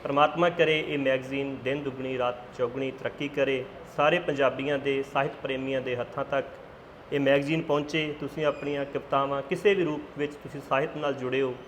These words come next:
ਆਪਣੀਆਂ ਲੇਖ ਕਹਾਣੀਆਂ ਭੇਜ ਸਕਦੇ ਹੋ। ਮੈਂ ਇਸ ਟੀਮ ਦਾ ਸ਼ੁਕਰਗੁਜ਼ਾਰ ਹਾਂ ਜੀ। ਇੱਕ ਵਾਰ ਸਾਂਝੇ ਕਰਦਾ ਤੁਹਾਡੇ ਨਾਲ ਨਾਮ, ਕਿਉਂਕਿ ਏਡੇ ਵੱਡੇ ਉੱਦਮ ਉਪਰਾਲੇ ਕਰਨੇ ਬਹੁਤ ਵੱਡੀ ਗੱਲ ਹੈ, ਮਾਣਮੱਤੀ ਗੱਲ ਹੈ।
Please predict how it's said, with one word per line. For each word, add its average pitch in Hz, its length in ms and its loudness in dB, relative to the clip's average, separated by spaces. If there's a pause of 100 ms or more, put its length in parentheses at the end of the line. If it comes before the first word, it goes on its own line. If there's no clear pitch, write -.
(160)
ਆਪਣੀਆਂ 131 560 -2 (180)
ਲੇਖ 143 320 -4
ਕਹਾਣੀਆਂ 123 420 -2
ਭੇਜ 131 240 -4
ਸਕਦੇ 135 380 -2
ਹੋ। 127 140 0 (1300)
ਮੈਂ 160 380 6 (720)
ਇਸ 151 140 -4
ਟੀਮ 160 300 2
ਦਾ 165 280 12
ਸ਼ੁਕਰਗੁਜ਼ਾਰ 151 580 4
ਹਾਂ 151 80 6
ਜੀ। 147 180 2
ਇੱਕ 143 140 -2
ਵਾਰ 147 100 0
ਸਾਂਝੇ 147 320 0
ਕਰਦਾ 139 240 4
ਤੁਹਾਡੇ 135 220 2
ਨਾਲ 135 160 4
ਨਾਮ, 135 320 2 (260)
ਕਿਉਂਕਿ 143 260 0
ਏਡੇ 143 200 2
ਵੱਡੇ 143 460 2 (100)
ਉੱਦਮ 147 340 0
ਉਪਰਾਲੇ 139 420 2
ਕਰਨੇ 131 460 -2 (260)
ਬਹੁਤ 135 220 -6
ਵੱਡੀ 123 300 -4
ਗੱਲ 131 180 0
ਹੈ, 127 200 -2
ਮਾਣਮੱਤੀ 131 540 -2
ਗੱਲ 123 220 0
ਹੈ। 120 100 -2